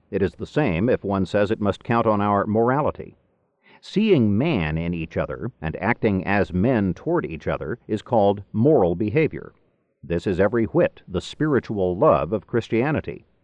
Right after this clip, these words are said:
For if I see man in you,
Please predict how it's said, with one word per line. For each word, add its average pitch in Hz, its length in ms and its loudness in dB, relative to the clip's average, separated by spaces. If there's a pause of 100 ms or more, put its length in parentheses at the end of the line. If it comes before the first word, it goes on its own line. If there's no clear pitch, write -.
(460)
For 147 240 4
if 135 160 2
I 165 160 4
see 156 360 0
man 87 520 0
in 80 240 -4
you, 76 400 -6